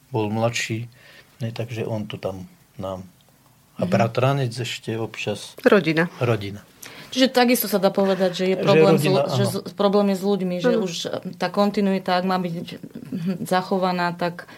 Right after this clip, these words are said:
Speaker 2: zrejme bude treba, ja, vidíte vy nejaký, nejakú cestu, že ako tých mladých ľudí motivovať, alebo ako im ukázať tú cestu, lebo bude treba zase, myslíte, že vaše deti vás zastúpia, že pôjdu v tých šlapajach, alebo ž-,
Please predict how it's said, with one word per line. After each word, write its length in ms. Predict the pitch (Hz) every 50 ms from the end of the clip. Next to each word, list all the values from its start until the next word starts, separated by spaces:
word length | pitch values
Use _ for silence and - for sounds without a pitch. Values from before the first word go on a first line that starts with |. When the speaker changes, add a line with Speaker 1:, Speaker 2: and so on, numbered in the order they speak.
| - - - - - - -
Speaker 2:
zrejme 300 | - 190 190 196 190 180
bude 260 | 175 185 196 196 185
treba, 380 | 185 175 175 175 170 175 175 170
ja, 120 | 170 170 175 175 - - 175 - - - 160 170 175
vidíte 400 | 175 170 185 170 180 208 202 -
vy 140 | 240 254 247
nejaký, 380 | 233 214 196 196 196 - - 190
nejakú 280 | 190 180 180 180 185 190
cestu, 400 | - - 190 190 190 - 180 175
že 120 | 170 -
ako 240 | - 175 170 - 165
tých 200 | - - 175 170
mladých 420 | 175 175 170 175 170 170 180 180
ľudí 380 | 175 170 175 160 160 170 170 170 170 - -
motivovať, 680 | - - 175 180 175 180 190 170 175 170 165 165 160 156
alebo 320 | 160 160 160 160 160 156 156
ako 260 | 156 156 156 - - 165 165
im 180 | 165 160 160 160
ukázať 440 | 170 185 185 - 190 185 175 180 175
tú 120 | 175 180 175
cestu, 300 | 175 - 175 170 - - 180
lebo 300 | 175 175 185 180 175 175 - - - - - - - - - - - - - - - - - - - - - _ - - - - - -
bude 420 | - - 165 160 175 240 262 254 226 - - -
treba 300 | - 175 175 170 165 170
zase, 320 | 160 165 165 160 - 165 156
myslíte, 540 | 160 - - - - 185 185 180 185 170
že 100 | 185 180
vaše 220 | 170 135 139 - 180
deti 240 | 170 214 202 - 220
vás 160 | 208 202 202
zastúpia, 420 | 202 202 202 - 220 202 - 196
že 100 | 196 185
pôjdu 300 | 170 175 175 175 175 190
v 100 | 185 -
tých 120 | - 190 -
šlapajach, 420 | - 190 190 190 - 180 180 180
alebo 320 | 180 175 180 180 170 180 175
ž-, 140 | 175 190